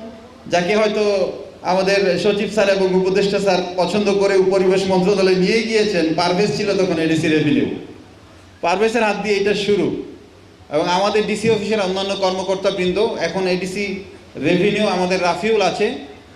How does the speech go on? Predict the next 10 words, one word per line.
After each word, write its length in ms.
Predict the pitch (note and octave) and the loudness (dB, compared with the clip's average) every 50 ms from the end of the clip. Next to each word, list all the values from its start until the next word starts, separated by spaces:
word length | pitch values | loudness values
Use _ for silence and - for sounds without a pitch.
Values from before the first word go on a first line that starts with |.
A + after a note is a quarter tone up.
| - - - - - - | -20 -20 -20 -20 -10 -4
সে 120 | - G#3+ G#3+ G3 | 0 0 2 2
এটার 200 | F3+ F#3+ G3 F#3 - | 2 0 0 0 0
প্রজেক্ট 300 | F#3 F#3+ F3+ F#3+ F#3+ - D#3+ | 0 0 0 0 -2 -2 -2
ডিরেক্টর, 380 | F3+ F3 F3+ - - - C#3 A#2+ C#3+ | -2 -2 -2 -2 -4 -6 -6 -4 -2
জনপ্রশাসন 480 | D3+ D#3 D#3 D#3+ F3 D#3 - F3+ F3 E3 | 0 0 0 0 -2 -2 -4 -4 -4 -4
মন্ত্রণালয় 360 | D#3+ D#3 D#3+ F3 F3 E3+ D#3+ E3 | -4 -4 -4 -4 -4 -4 -4 -4
থেকে 160 | F#3+ F#3 G#3 | -6 -6 -4
তাকে 200 | G3+ F3+ D#3+ D#3+ | -4 -4 -4 -4
প্রকল্প 340 | D3 D3 F3 F3 F3 E3 D3+ D#3+ - | -4 -4 -4 -4 -4 -4 -4 -4 -4
পরিচালক 340 | D#3 D3 C#3 F3 D3 C#3 | -4 -4 -2 -2 -4 -4